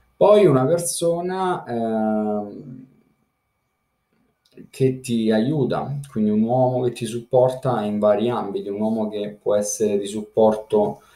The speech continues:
per varie condizioni e che sta lì ed è pronto e dice: "Sì, io ti supporto, voglio, eh, voglio essere produttivo nei tuoi confronti".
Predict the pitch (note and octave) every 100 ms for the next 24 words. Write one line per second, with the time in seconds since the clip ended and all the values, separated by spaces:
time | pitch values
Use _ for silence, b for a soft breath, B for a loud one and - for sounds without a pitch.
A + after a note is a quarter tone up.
0 | b b b _ G#2 G#2+ A2+ A2+ A2+ G#2+
1 | A#2 A#2+ C#3+ - - C3+ C3+ D3+ E3 B2+
2 | - G#2+ - C#3 B2 A#2 B2+ D3 A2+ -
3 | - G#2 G#2 A#2 C3+ A2 - A2+ A2 G#2
4 | G#2 G#2+ G#2 C#3+ C#3 G#2 G#2 G#2+ - G#2+
5 | G2+ G2 G2 - F#2+ - b b b -
6 | - - - - - F2+ A2 A2 A2 A2
7 | - G#2+ G#2+ A2 G#2+ G#2+ A2 G#2 G2+ G2
8 | G2+ - - D#2 - - -